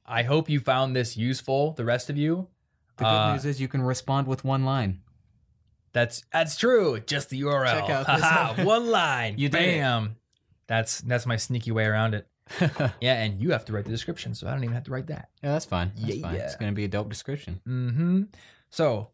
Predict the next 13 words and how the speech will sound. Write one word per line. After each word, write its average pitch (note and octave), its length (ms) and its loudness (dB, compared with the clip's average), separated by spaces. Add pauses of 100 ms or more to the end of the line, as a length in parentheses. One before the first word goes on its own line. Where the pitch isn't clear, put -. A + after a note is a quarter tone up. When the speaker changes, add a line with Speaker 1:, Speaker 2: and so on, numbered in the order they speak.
Speaker 1:
Megan, D3 460 -2 (880)
uh, A2+ 260 0
hopefully C3 420 -4
this A2+ 200 -4
answered A#2 600 -2 (140)
all A2+ 160 2
of A2 100 -2
your G#2 80 -4
questions A2 760 -4 (580)
in A2 140 -4
a G#2 60 -2
sufficient A2+ 540 -4 (540)
fashion. A2+ 580 -4